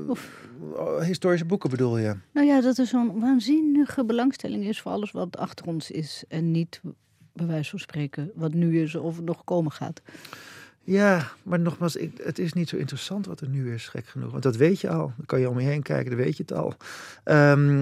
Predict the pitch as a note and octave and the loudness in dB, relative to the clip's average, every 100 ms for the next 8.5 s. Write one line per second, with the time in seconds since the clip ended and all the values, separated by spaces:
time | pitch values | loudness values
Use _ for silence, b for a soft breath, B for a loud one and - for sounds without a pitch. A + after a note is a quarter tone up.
0 | C#3 C3+ C3+ C#3+ D#3 F3 D#3+ C#3+ D3 C#3+ | 2 0 0 2 4 4 4 2 4 2
1 | C3 C3+ C#3 B2 C#3+ E3 C3 C3 E3 - | 2 -2 -4 2 2 4 4 4 0 -6
2 | C3 A#2+ C3 A2+ A#2 - B2+ - - A#2+ | -4 -4 -4 -4 -4 0 0 0 0 0
3 | B2+ D3 - D3+ F3 G#3 F#3+ E3+ D#3 E3 | 4 4 4 4 6 4 4 2 0 0
4 | D3+ C#3 B2+ B2+ A#2+ A2 - G#2 - - | 0 0 -2 -4 -4 -4 -6 -6 -6 -8
5 | - - - - G#2 A2+ - - D3 C#3 | -8 -16 -20 -10 -4 -4 -2 2 2 2
6 | - D3+ D3 D3+ C#3 C#3+ C3+ - C#3 C3 | 0 2 2 0 4 4 2 0 0 2
7 | B2+ B2 B2+ B2+ B2 A#2+ C3 A#2 A2+ - | 0 0 0 -2 -2 -2 -2 -2 -4 -4
8 | A#2+ A2 G#2 A2+ | -4 -2 -4 -8